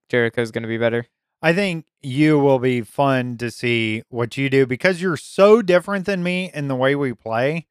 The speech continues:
Speaker 2: It would be a great contrast to get up there, too. And speaking of Jericho, there is a war already started.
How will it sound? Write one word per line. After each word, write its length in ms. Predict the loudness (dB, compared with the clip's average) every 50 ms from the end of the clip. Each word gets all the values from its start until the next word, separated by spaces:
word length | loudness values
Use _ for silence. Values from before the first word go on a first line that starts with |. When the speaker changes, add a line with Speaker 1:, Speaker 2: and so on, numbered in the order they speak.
| _ _ _ _ _
Speaker 2:
It 100 | 0 2
would 200 | 2 2 2 2
be 140 | 2 2 0
a 60 | 0
great 360 | -2 -2 -4 -2 0 -2 -2 -2
contrast 640 | -2 0 0 0 0 0 -2 0 -2 -2 -4 -10
to 60 | -14 -8
get 180 | -4 -2 -2
up 180 | -2 -2 -4 _ _
there, 320 | -10 -8 -6 -6 -8 -10 _ _ _ _
too. 260 | -8 -6 -6 -6 -6 -10 _ _ _ _ _ _ -6
And 260 | -2 -2 -2 -2 -4
speaking 360 | -4 0 0 0 0 0 0 0
of 160 | 0 0 2
Jericho, 680 | 2 4 4 4 4 2 2 4 4 6 6 4 2 0 -4
there 260 | -2 0 2 2 2 0
is 240 | 0 0 0 2
a 160 | 2 4 4 4
war 520 | 4 4 4 6 6 6 6 4 2 2 2
already 400 | 4 4 6 6 4 2 0 -4
started. 520 | -6 -6 -4 -2 -2 -2 -2 -4 -8 -12